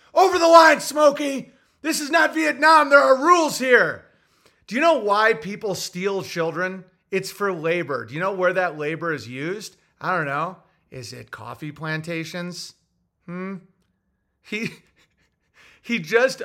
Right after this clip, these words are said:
unironically promoted Colombian coffee as he's interviewing Jim, Jimmy Cravizzel. That's fucking hilarious. And I got nothing, I got nothing against Sean Ryan or any of these people.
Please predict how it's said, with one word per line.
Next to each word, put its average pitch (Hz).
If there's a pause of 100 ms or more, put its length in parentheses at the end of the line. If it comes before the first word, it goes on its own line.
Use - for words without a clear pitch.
unironically 208
promoted 175
Colombian 160
coffee 156 (420)
as 175
he's 165
interviewing 160
Jim, 156
Jimmy 156
Cravizzel. 135 (1080)
That's 180
fucking 208 (260)
hilarious. 165
And 165
I 202
got 277
nothing, 240
I 202
got 262
nothing 226
against 170
Sean 151
Ryan 139
or 139
any 131
of 131
these 117
people. 135